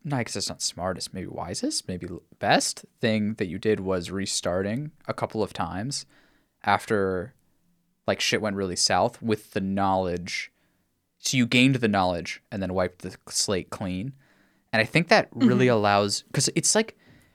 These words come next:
Speaker 1: I think this is kind of true with all roguelikes, is it's like, it's about some sort of curve somewhere, you know, where it's like, you're getting stronger,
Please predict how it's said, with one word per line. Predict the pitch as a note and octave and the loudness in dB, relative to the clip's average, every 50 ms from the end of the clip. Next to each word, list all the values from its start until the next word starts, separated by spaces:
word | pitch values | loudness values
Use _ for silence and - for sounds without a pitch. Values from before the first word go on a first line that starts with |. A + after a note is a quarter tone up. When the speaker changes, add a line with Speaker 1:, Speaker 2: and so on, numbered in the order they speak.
| _ _ - | _ _ -20
Speaker 1:
I | - | -2
think | - - C4 - | 2 2 2 2
this | - - A4 | 2 0 0
is | G4 | 0
kind | - - A#3+ | 2 0 0
of | G#3 - | 0 0
true | - - D3 B2 | 0 2 2 2
with | A2 - | 2 0
all | - F#2+ F2 E2+ F2+ | -4 -6 -6 -6 -6
roguelikes, | - F#2+ F2 F2 G2+ - D3 D3 D#3 E3+ E3+ - - - | -4 -4 -4 -4 -2 -2 -2 -2 -2 -2 -2 -4 -4 -2
is | C3 - - | -2 -4 -2
it's | A2 - - | 0 0 -2
like, | C3+ B2 - | -2 -2 -2
it's | C3 B2+ - - | -4 -2 0 -2
about | B2+ - - A#2 B2+ F3 F#3 - | -2 0 0 2 2 2 2 2
some | - - - - - B2+ A2 G#2+ A#2 A#2+ | 0 2 2 2 2 2 2 0 0 0
sort | A#2 - - C3+ A#2+ G#2+ | 0 2 2 2 0 0
of | G2 - - | -2 -6 -10
curve | - - - F#2+ F#2+ G2+ G#2 G2 | -6 -2 0 0 0 0 0 0
somewhere, | - - - - F#2+ F2+ F#2+ G#2 A#2 B2 C#3+ F3 F3+ - - - - _ - - _ _ _ _ _ | 0 0 2 2 0 -2 -2 -4 -4 -4 -4 -6 -8 -12 -18 -20 -20 _ -20 -20 _ _ _ _ _
you | - D#3+ | 0 0
know, | D#3 D#3+ F3 F3+ - - | 2 2 0 -2 -2 0
where | - A#2+ | 2 2
it's | A2+ A2+ - | 2 4 4
like, | B2+ A2 G2+ G2 - - - _ _ _ _ _ _ _ _ | 4 4 4 2 -2 -6 -14 _ _ _ _ _ _ _ _
you're | - A2 A2 A2 A#2 A#2 | -2 2 6 6 6 6
getting | A#2 B2 A#2 A#2 A2+ A2+ | 6 4 4 4 4 2
stronger, | - - A#2 G#2+ G#2 G#2 G2+ G2+ G2+ F#2+ F#2+ F#2 F#2+ G2 | 2 4 4 4 4 4 2 2 2 2 2 2 0 -2